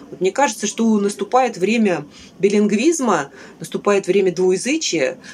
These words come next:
В принципе, большинство, а, людей в Мордовии, ну вот, ну не большинство, но значительное количество, они, они и так билингвальны, они просто этого не замечают,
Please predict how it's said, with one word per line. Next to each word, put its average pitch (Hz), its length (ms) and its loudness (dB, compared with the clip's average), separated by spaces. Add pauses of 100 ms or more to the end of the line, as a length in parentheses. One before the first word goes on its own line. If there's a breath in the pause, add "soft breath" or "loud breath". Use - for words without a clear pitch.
В - 120 -18
принципе, 285 460 4
большинство, 208 1080 0
а, 135 400 0
людей 190 460 0
в 151 80 -6
Мордовии, 165 560 0
ну 202 140 0
вот, 143 180 -4 (140)
ну 180 100 -2
не 226 140 2
большинство, 151 480 -6
но 165 100 -2
значительное 196 520 -2
количество, 135 600 -6
они, 226 320 -2
они 190 280 2
и - 20 -14
так 202 340 2
билингвальны, 156 640 0
они 165 160 -2
просто 185 280 -2
этого 175 200 0
не 180 100 -2
замечают, 170 640 -4